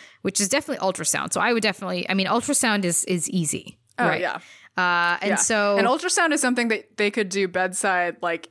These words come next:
Speaker 2: in the emergency room
Speaker 1: Yeah.
Speaker 2: while they're waiting for stuff.
Speaker 1: While
Speaker 2: Just
Speaker 1: you're
Speaker 2: to
Speaker 1: waiting
Speaker 2: kind
Speaker 1: for
Speaker 2: of get an
Speaker 1: everything else.
Speaker 2: idea, even.
Speaker 1: Yeah.
Speaker 2: Yeah. Like, what is happening?
Speaker 1: So one thing that they actually say in, in the movie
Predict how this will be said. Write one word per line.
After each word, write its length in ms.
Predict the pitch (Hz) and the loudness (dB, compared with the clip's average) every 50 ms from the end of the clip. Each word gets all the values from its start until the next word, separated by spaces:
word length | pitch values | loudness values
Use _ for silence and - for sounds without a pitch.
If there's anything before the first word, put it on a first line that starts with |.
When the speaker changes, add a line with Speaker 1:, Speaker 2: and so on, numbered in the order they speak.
| _ _ - | _ _ -4
Speaker 2:
in 220 | 190 190 196 196 | -2 0 0 2
the 120 | 196 196 190 | 2 0 0
emergency 600 | 175 156 151 160 170 175 202 214 220 - 233 233 | -2 -2 -4 -4 -2 -2 -2 -2 0 0 0 0
room 420 | 233 233 233 240 240 247 247 247 - | 0 0 0 0 0 0 -2 -2 -2
Speaker 1:
Yeah. 140 | 196 180 175 | -4 -2 -2
Speaker 2:
while 180 | 180 180 180 | 0 0 0
they're 160 | 175 175 165 156 | -2 -2 -4 -2
waiting 280 | 160 165 160 151 160 | -2 -4 -4 -4 -6
for 160 | 165 - 156 160 | -8 -10 -8 -6
stuff. 220 | - - - - - | -6 -8 -8 -6 -4
Speaker 1:
While 120 | 196 196 | -2 0
Speaker 2:
Just 100 | 190 208 190 | 2 4 4
Speaker 1:
you're 60 | 196 | 4
Speaker 2:
to 40 | 196 | 2
Speaker 1:
waiting 80 | 196 - | 2 2
Speaker 2:
kind 120 | - 208 | 0 0
Speaker 1:
for 60 | 208 | 0
Speaker 2:
of 60 | - | 0
get 140 | 175 196 180 | 0 0 -2
an 80 | - 175 160 | -2 -2 -4
Speaker 1:
everything 100 | 147 - | -4 -4
else. 120 | - - | -4 -4
Speaker 2:
idea, 220 | 165 165 147 147 143 | -4 -4 -4 -6 -8
even. 400 | 156 165 - - 147 170 180 175 _ _ | -8 -10 -10 -10 -12 -14 -14 -16 _ _
Speaker 1:
Yeah. 200 | - - - - | -10 -8 -6 -4
Speaker 2:
Yeah. 240 | 175 139 139 180 180 - _ _ - - | -4 -4 -4 -6 -8 -12 _ _ -12 -6
Like, 220 | - 170 160 165 - | -6 -6 -4 -4 -4
what 220 | 160 160 - - - | -4 -4 -4 -6 -8
is 140 | 165 165 - | -8 -4 -4
happening? 400 | 147 151 - - 170 208 220 - | -4 -4 -6 -8 -12 -12 -12 -6
Speaker 1:
So 200 | - - - 277 | -4 0 0 0
one 260 | 269 233 262 269 285 302 | 0 0 0 0 0 0
thing 200 | - 392 392 330 | -2 -2 0 0
that 180 | 285 262 254 | -2 0 0
they 80 | 262 240 | 0 0
actually 500 | - 196 208 - - - 233 226 214 214 | 2 0 0 -2 -4 -6 -2 -2 0 0
say 640 | 196 - - - 208 190 185 180 180 175 175 175 - | 0 0 0 2 2 2 2 2 2 2 0 0 0
in, 340 | 190 190 196 202 196 196 - - | 0 0 2 2 0 0 0 0
in 220 | 220 220 233 233 | 0 2 2 2
the 100 | 214 190 | 2 2
movie 640 | 185 190 202 214 226 196 175 170 - - - - | 2 2 2 2 2 0 -2 -2 -4 -4 -6 -8